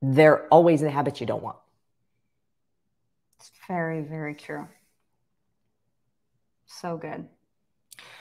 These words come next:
Speaker 1: So how do we get everything done? I would say, circling back around to the beginning of this conversation, when you said it doesn't have to look the way that most people think it has to look.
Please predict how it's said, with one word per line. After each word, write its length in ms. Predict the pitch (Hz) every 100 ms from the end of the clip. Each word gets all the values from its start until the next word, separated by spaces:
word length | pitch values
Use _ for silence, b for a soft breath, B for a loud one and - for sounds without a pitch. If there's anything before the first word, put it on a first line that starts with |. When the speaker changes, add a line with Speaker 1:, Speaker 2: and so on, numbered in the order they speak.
| B
Speaker 1:
So 420 | - 190 131 160 - - b b
how 720 | - 220 240 202 156 185 - - _ _ _ _ _ _ _ _ 143
do 140 | 127
we 100 | 170
get 160 | 165 170
everything 640 | 165 156 156 151 - 143 143
done? 320 | 120 - 135 - _ _ _ _ _ _ _ _ _ _ _ _ _ _ _ -
I 40 | 156
would 140 | 156
say, 180 | 190 160
circling 480 | - 196 190 202 180
back 220 | 147 147
around 160 | 143 131
to 80 | 131
the 40 |
beginning 320 | 131 127 123
of 60 | 123
this 140 | 139
conversation, 520 | - 143 175 113 - - _ _ _ _ _ _ _ - -
when 220 | - 131 135
you 160 | 151
said 500 | 151 175 139 127 156 B B B
it 100 | 147
doesn't 260 | 160 160 180
have 200 | 175 175
to 80 |
look 360 | 139 151 156 -
the 60 | 151
way 180 | 139
that 140 | 131 -
most 280 | 131 - -
people 280 | 147 131
think 320 | 131 - 135 120
it 80 |
has 240 | 117 123 -
to 80 | 107
look. 300 | - -